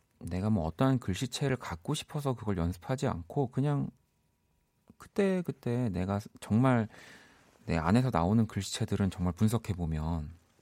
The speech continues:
뭐 똑같은 패턴과 또 그런 것들을 분명히 뭐 알 수 있을 것 같다는 생각 듭니다. 이 제가 또 굉장히 좋아하는 그 외국 프로그램 중에요. 그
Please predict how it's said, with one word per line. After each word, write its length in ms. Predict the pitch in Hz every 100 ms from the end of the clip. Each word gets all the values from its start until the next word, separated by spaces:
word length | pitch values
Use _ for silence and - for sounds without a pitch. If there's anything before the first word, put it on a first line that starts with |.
| _ _ _ _ _ _ - - - - - - - _ -
뭐 200 | 82 82
똑같은 380 | 117 151 -
패턴과 680 | 131 147 160 139 90 90 160 - _ _
또 140 | - - _ _
그런 240 | - 113
것들을 540 | 113 107 113 143 139 87 -
분명히 600 | - 120 139 135 131 127
뭐 380 | 98 87 87 90 - -
알 140 | - 95
수 140 | -
있을 180 | 117 -
것 120 | 143
같다는 240 | 123 120 113
생각 180 | 117
듭니다. 380 | 110 85 80 76
이 100 | 87
제가 400 | 95 120 147 143 - - - - - - - -
또 80 | -
굉장히 460 | 113 117 131 143 127
좋아하는 760 | - 107 139 135 127 113 95 78
그 160 | 87
외국 320 | 85 98 120
프로그램 500 | - - 165 147 127
중에요. 480 | 104 90 101 135 85 -
그 240 | - 92